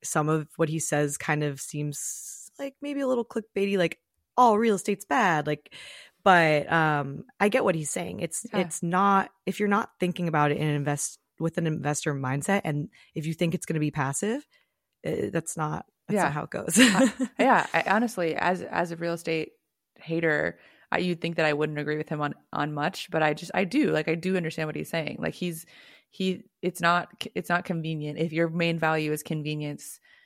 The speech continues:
Speaker 2: then buying a house probably isn't for you. And, like, you should be building a business like he did, you know, like, he, it's easy for him to say, "I don't wanna build wealth with real estate," because he's built a business that's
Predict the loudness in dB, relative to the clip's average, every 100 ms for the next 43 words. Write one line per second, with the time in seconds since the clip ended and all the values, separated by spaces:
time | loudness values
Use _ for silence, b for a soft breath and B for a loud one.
0 | b _ _ _ -4 -2 -2 -4 2 4
1 | 2 -2 -2 -4 -6 -2 -2 0 -2 -4
2 | -4 0 2 2 0 -2 -4 -4 -4 -4
3 | -2 -2 -2 -2 0 0 0 -2 -2 -2
4 | -2 -2 -4 -6 -4 -2 -2 -4 -4 -6
5 | -4 0 2 2 0 0 0 0 0 0
6 | 0 -2 -8 B B 6 6 4 0 0
7 | 0 0 0 -2 -4 -2 -6 -6 -2 -2
8 | -2 -4 -4 -4 -2 0 0 2 2 2
9 | 0 0 -2